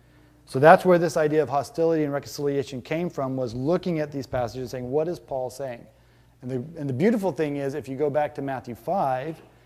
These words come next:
where Jesus uses the word hos-, reconciliation, um, it's, it's got the same pattern to it. You have, you have hostility, which is murder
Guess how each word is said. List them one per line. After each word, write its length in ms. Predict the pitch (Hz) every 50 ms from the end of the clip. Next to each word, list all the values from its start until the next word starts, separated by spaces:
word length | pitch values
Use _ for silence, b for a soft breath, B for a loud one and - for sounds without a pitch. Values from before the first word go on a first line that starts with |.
| b b _
where 120 | 139 135
Jesus 440 | 117 95 139 175 208 208 202 151 -
uses 300 | 156 143 127 131 123 110
the 80 | 117 120
word 280 | 110 117 113 113 107
hos-, 220 | 110 113 110 - - - _ _ _ 123
reconciliation, 920 | 127 127 117 123 - - 131 120 120 113 113 113 107 - 120 120 127 123 b b b b b b b b b b b _ _ -
um, 480 | 127 127 123 120 117 120 113 113 117 - _ _ _ _ _ _
it's, 400 | - 151 151 147 - - - - - - - -
it's 180 | 147 143 - -
got 180 | - 160 139
the 80 | 135 127
same 300 | - - 147 147 147 135
pattern 340 | 143 143 135 135 135 131 120
to 140 | - 120 117
it. 100 | 120 - - b b b b b b b _
You 120 | - 127 131
have, 220 | 131 127 110 - - - _ -
you 100 | 127 127
have 240 | 127 123 104 - -
hostility, 760 | - - 147 139 - - - 156 165 180 190 196 214 226 233 220 -
which 140 | 127 120 110
is 120 | 127 127 131 - - _ _ _ _ _ - - _ _ _ _ -
murder 540 | 127 135 147 160 165 170 185 190 208 196